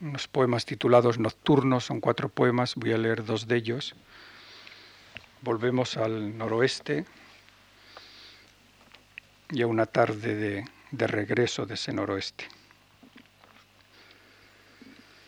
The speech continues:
Perdámonos más allá, más allá todavía, en las lomas de las piedras de bronce,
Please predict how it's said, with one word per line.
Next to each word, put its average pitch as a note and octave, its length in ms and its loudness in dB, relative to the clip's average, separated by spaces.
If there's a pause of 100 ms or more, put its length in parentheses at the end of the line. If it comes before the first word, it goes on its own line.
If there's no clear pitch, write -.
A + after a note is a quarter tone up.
(1160)
Perdámonos D#3+ 760 8
más D3 300 0
allá, A2+ 460 -4 (1200)
más C#3 280 0
allá B2 260 2
todavía, - 720 -6 (2000)
en B2 140 0
las A2+ 180 2
lomas A#2+ 420 6
de A2 80 -2
las G#2+ 200 -4
piedras G#2+ 560 -4
de A2+ 80 -4
bronce, G#2 640 -6